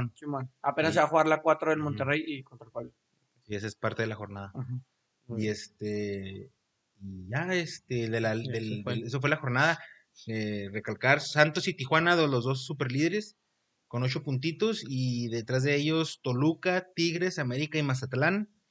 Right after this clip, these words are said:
Speaker 1: los cuatro con, con siete puntos.
Speaker 3: Con siete puntos.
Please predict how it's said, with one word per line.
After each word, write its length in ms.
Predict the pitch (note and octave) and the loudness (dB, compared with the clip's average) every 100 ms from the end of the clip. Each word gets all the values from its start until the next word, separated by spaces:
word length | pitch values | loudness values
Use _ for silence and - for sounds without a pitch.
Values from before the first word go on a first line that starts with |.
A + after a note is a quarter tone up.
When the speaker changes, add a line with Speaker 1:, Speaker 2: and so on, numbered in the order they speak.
| _ _ - | _ _ -4
Speaker 1:
los 220 | A2 - | -2 0
cuatro 340 | A#2 A2+ C3+ | 0 2 0
con, 420 | C3 B2 G#2+ F2+ F2+ _ _ _ _ _ | 0 0 -2 -8 -14 _ _ _ _ _
con 140 | A2 | -8
siete 240 | G#2 A2+ C3 | -4 -4 -4
puntos. 520 | C3 G#2 G#2 G2+ - | -4 -8 -8 -10 -12
Speaker 3:
Con 160 | - B2 | -10 -10
siete 260 | - A#2 C3 | -10 -12 -12
puntos. 520 | B2+ A#2+ C3 C#3 | -10 -10 -10 -12